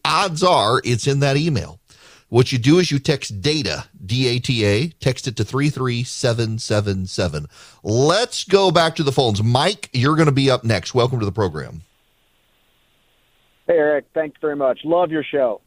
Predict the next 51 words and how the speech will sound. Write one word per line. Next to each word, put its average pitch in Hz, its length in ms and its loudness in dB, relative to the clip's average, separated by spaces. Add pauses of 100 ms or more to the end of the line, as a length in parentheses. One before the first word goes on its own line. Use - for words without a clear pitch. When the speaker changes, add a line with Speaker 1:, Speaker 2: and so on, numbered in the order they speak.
(220)
Speaker 2:
Appreciate 170 220 -2
Speaker 1:
Thank 151 140 0
you. 127 60 -2
Speaker 2:
you 98 60 -2
taking 131 200 -2
my 123 80 -6
call. - 340 -10 (1080)
Uh, 180 300 0 (380)
yeah, 247 120 0
on 226 260 -2
the 220 80 0
heels 262 320 -4
of 196 60 -4
what 196 180 -2
you 196 80 -10
just 175 260 -2
talked 190 240 0
about, 131 340 0
I 202 200 -4
have 202 240 -4
to - 80 -18
share 151 260 0
this 123 220 -6
experience. 120 580 -2 (220)
So 175 440 4
about, 156 440 -2
I'm 220 160 -4
a - 20 -2
registered 180 640 -2 (180)
Republican 120 720 -4 (220)
here 131 180 -4
in 127 60 -6
the 117 60 -12
state 123 200 2
of 104 80 -6
Georgia, 107 260 0
been 120 240 -2
registered 120 380 -2
Republican 117 480 -2
for 113 100 -2
a - 20 2
long 113 240 0
time. 104 300 -12 (400)
About 147 380 -2 (240)
five 226 360 -4
years 175 300 -2
ago, 123 540 0
right 202 200 0
before 175 640 0
the 131 100 -2
last 143 380 -2